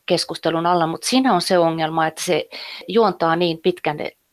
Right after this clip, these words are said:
feudaaliseen asetelmaan – jossa niinku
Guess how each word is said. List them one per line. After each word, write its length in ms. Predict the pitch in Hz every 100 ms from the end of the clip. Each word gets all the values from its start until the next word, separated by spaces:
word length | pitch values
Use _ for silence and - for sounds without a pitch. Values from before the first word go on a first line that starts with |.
| _ - -
feudaaliseen 800 | 180 160 - - - - - - -
asetelmaan – 880 | 156 156 156 - - - 82 64 - - _ - - _
jossa 260 | 165 - 151
niinku 240 | 151 131